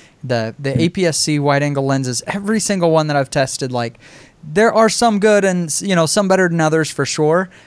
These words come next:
Speaker 1: but comparing the quality of, of the A P S C wide-angle lenses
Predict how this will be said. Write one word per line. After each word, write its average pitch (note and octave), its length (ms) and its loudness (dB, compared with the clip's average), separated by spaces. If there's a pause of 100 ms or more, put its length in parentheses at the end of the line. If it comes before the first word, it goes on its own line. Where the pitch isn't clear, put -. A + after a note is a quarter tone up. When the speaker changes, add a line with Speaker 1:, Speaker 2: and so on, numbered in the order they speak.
(140)
Speaker 1:
but C#3+ 320 -2
comparing D#3+ 500 2
the D3 80 0
quality D3 500 2
of, C3+ 220 -2
of C3+ 180 -6
the C#3+ 120 0
A C#3+ 80 2
P C#3 200 0
S C3 140 0
C C3+ 260 -2
wide-angle C3 600 2
lenses C3+ 540 -2